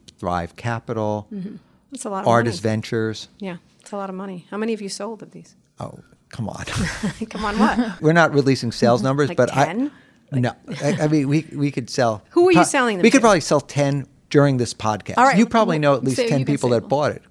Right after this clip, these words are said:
Speaker 2: I probably
Speaker 1: Kara.
Speaker 2: do, but I have ten people who are really stupid too. But I mean, it's a lot of money. Like, it's not stupid to buy this, but it's expensive. You've got a really small, it's a very expensive item, correct? From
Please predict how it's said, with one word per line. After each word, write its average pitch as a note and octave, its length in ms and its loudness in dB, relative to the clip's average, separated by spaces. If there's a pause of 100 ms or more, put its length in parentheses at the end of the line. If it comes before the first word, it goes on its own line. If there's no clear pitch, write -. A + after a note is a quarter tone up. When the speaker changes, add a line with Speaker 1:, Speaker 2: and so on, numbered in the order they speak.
Speaker 2:
I F3+ 200 -2
probably F3 440 -4
Speaker 1:
Kara. D#3+ 220 -8
Speaker 2:
do, D3 60 -12
but - 120 -6
I F3 60 -4
have E3+ 160 -6
ten D3+ 180 -8
people D3 380 -8
who C#3 100 -10
are B2+ 220 -14
really C3 220 -12
stupid - 360 -14
too. - 160 -10
But F3+ 120 -4
I D#3+ 60 -4
mean, F3+ 140 -4
it's F3+ 140 -10
a - 20 -8
lot G#3+ 160 2
of A3 60 0
money. D#4+ 260 -2
Like, G#3 200 -2
it's G#3 60 -10
not C#4+ 140 0
stupid D4 300 0
to G#3 80 -2
buy G3+ 180 6
this, F3 160 -6
but F3+ 140 -2
it's F3 100 -10
expensive. F3 540 -2
You've F3+ 120 -8
got F#3 140 4
a E3+ 60 0
really F#3 340 0
small, D#3+ 400 -2
it's - 180 -8
a F3 60 -6
very F#3 320 -2
expensive - 400 -8
item, D#3 380 -6
correct? - 420 -8
From - 300 -14